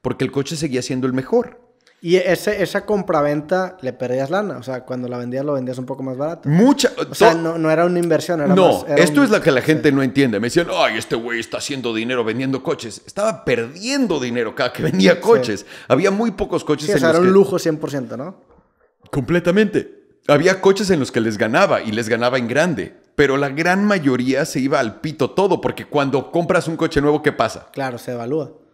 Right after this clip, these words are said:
Speaker 2: Pero a los que les ganaba son a los viejos.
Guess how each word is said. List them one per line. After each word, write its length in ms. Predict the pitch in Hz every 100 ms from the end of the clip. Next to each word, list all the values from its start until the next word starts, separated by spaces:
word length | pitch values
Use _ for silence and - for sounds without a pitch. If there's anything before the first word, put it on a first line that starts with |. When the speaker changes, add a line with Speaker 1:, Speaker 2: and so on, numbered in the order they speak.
| _ _ _ _ _
Speaker 2:
Pero 220 | - 165 170
a 100 | 170
los 180 | 170
que 100 | 170
les 140 | 165 151
ganaba 300 | 143 147 165
son 160 | 175 170
a 60 |
los 200 | 170 135
viejos. 560 | 127 175 - - -